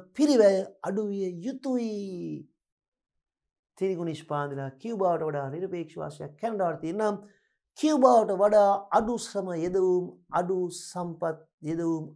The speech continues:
අඩු පිරිවැයකින් තිරිඟු නිපදවීමේ හැකියාවක් තිබිය යුතුයි කැනඩාවට. අපි බලමු ඒ අදහස කොතනද ව්‍යංගයෙන් ප්‍රකාශ වෙන්නේ. කියුබාවට වඩා වැඩියෙන් තිරිඟු නිපදවීමට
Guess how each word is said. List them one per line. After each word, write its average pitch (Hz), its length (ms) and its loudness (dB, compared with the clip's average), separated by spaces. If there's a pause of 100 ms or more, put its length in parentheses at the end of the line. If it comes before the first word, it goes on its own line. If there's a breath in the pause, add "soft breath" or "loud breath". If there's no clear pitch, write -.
(100)
අඩු 175 280 0 (200)
පිරිවැයකින් 165 760 -2 (580 loud breath)
තිරිඟු 269 320 0
නිපදවීමේ 190 600 -2
හැකියාවක් 160 640 -4
තිබිය 151 280 -8
යුතුයි 180 340 -8
කැනඩාවට. 160 640 -2 (760)
අපි 135 180 -10
බලමු 175 380 -2 (460)
ඒ 180 120 0 (100)
අදහස 202 440 -4
කොතනද 170 420 -8 (100)
ව්‍යංගයෙන් 160 540 0
ප්‍රකාශ 151 460 -10
වෙන්නේ. 156 480 -4 (840)
කියුබාවට 233 560 8
වඩා 170 360 6
වැඩියෙන් 165 480 -2
තිරිඟු 226 360 -4
නිපදවීමට 180 720 -2